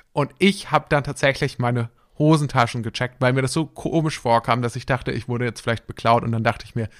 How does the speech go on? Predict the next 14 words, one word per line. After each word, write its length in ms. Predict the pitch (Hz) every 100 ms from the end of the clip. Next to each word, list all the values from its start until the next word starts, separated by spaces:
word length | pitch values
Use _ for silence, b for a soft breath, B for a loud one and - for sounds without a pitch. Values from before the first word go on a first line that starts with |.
| b -
„Du 180 | 113
Schwein, 640 | - - 107 123 147 135 104 b b b b b b _ _ _ _ - - _ _ - -
du 60 | 135
bist 200 | 127 -
ein 40 |
Schwein 240 | - 131 139
dafür, 200 | 127 135
dass 140 | 127
du 80 | 120
sowas 300 | 117 113 -
denkst.“ 240 | 113 110
Der 140 | 123 -
arme 160 | 135
Junge 300 | 131 143 143